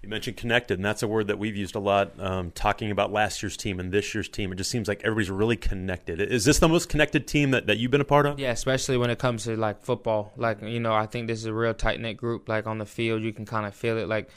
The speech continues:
Speaker 2: everybody's pulling us w-, to-, together like one string. And, you know, we don't,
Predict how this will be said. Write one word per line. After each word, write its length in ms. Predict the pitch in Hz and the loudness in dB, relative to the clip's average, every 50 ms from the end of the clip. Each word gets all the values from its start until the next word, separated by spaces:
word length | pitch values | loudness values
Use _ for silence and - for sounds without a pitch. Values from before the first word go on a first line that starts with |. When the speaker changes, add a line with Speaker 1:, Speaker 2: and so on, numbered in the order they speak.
| - - - - - | -20 -20 -20 -8 -4
Speaker 2:
everybody's 640 | 113 117 120 117 113 113 110 110 110 107 104 - - _ - - - - - | -2 0 0 2 2 2 2 4 2 0 -2 -6 -12 _ -20 -20 -20 -14 -8
pulling 300 | - 123 120 117 113 110 | -4 -2 -2 -2 -2 -4
us 80 | 107 | -4
w-, 160 | 107 110 - - - | -6 -8 -10 -10 -8
to-, 340 | - 113 107 107 107 104 101 - | -4 -2 -2 0 0 -2 -4 -6
together 300 | - 113 113 113 107 104 | -4 -2 0 0 0 0
like 120 | 104 98 | -2 -2
one 220 | 107 113 117 110 | -2 -2 -2 -2
string. 480 | 107 - - - 117 113 113 110 110 107 | -4 -6 -6 -4 -2 -2 -2 -2 -4 -4
And, 100 | 107 107 | -4 -4
you 80 | 110 110 | -4 -4
know, 200 | 107 104 104 - - - _ - - - - - _ _ - | -4 -6 -6 -8 -14 -20 _ -20 -20 -20 -20 -20 _ _ 0
we 120 | 120 123 | 2 2
don't, 360 | 120 120 117 113 110 - - | 4 4 2 0 -2 -6 -10